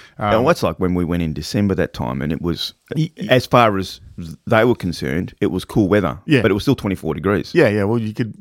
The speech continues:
Speaker 1: you could walk around comfortably in shorts,
Speaker 2: Yeah.
Speaker 1: t-shirts.
Speaker 2: So
Speaker 1: You know, so yeah.
Speaker 2: Yeah, for us it was warm.
Speaker 1: Yeah. All right, there you go. So, um,
Speaker 2: But that was good.
Speaker 1: anyway, let's, uh,
Speaker 2: So,
Speaker 1: kick
Speaker 2: yeah.
Speaker 1: off this episode. Uh, we learnt last time we, we le-, we, we spoke. We, um,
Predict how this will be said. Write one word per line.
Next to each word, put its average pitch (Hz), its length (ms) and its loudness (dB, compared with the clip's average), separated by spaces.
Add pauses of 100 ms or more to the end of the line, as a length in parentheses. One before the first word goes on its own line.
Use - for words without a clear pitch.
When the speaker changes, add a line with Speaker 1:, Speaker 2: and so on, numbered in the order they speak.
Speaker 1:
you 135 140 2
could 120 200 -2
walk 123 300 4
around 98 340 0
comfortably 101 460 -2
in 87 80 -2
shorts, 92 420 -4
Speaker 2:
Yeah. 95 200 -2
Speaker 1:
t-shirts. 92 640 -4
Speaker 2:
So 80 100 -6
Speaker 1:
You 101 60 -4
know, 92 160 -4
so 90 220 -2
yeah. 95 200 0 (460)
Speaker 2:
Yeah, 110 100 0
for 131 140 0
us 117 120 2
it - 60 -6
was 82 140 -6
warm. 78 300 -4 (200)
Speaker 1:
Yeah. 151 220 4 (400)
All 151 60 2
right, 135 280 0
there 147 120 -4
you 135 120 0
go. 135 200 2
So, 120 420 -2
um, 113 340 -2 (340)
Speaker 2:
But 110 100 0
that 101 60 4
was 92 140 -2
good. 113 140 0
Speaker 1:
anyway, 180 240 6
let's, 196 280 0
uh, 139 200 6
Speaker 2:
So, 123 60 2
Speaker 1:
kick 117 100 4
Speaker 2:
yeah. 143 60 8
Speaker 1:
off 156 140 0
this - 200 2
episode. 139 500 2
Uh, 127 320 4
we 135 120 0
learnt 147 200 6
last 151 300 2
time 135 240 2
we, 123 240 2
we 120 180 0
le-, 120 240 6
we, 113 320 2
we 113 220 -2
spoke. 135 400 2
We, 117 260 2
um, 107 480 0